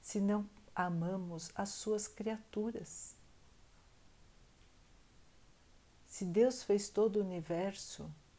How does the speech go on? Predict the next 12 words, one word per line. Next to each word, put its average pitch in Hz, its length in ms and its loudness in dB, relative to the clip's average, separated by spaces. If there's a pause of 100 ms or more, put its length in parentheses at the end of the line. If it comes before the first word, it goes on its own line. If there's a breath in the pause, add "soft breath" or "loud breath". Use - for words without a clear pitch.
(840)
não 269 160 4
podemos 180 560 6
amar 165 300 0
a 160 80 0
Deus 185 800 -2 (600)
e 202 80 -2
não 220 220 2
amar 175 520 -2 (760)
todo 208 320 8
o 175 40 -2
nosso 170 380 -4
planeta, 156 720 -6